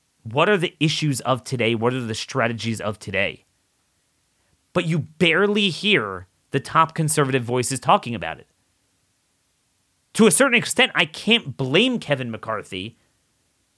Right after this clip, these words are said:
because this is what the right is asking of him. I mean, to this day, it is stupefying to me how Trump himself has not endorsed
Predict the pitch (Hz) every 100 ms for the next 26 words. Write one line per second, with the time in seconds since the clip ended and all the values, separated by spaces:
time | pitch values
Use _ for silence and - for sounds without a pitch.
0 | _ _ _ _ _ _ _ _ _ _
1 | _ _ 208 156 220 208 131 117 220 220
2 | 185 208 180 160 214 208 180 240 240 170
3 | 127 107 101 67 - _ _ _ _ _
4 | _ _ _ _ _ _ _ _ _ _
5 | _ _ 233 254 226 156 - _ - 233
6 | 175 165 320 - - 269 226 196 180 -
7 | - - 302 311 269 - 160 117 110 -
8 | 117 85 71 - _ _ _ _ _ _
9 | _ - - - 233 - - - 240 320
10 | - - 254 233 - 320 254 151 - -
11 | _ _ 233 226 165 165 175 254 254 -
12 | 202 247 190 285 254 139 131 -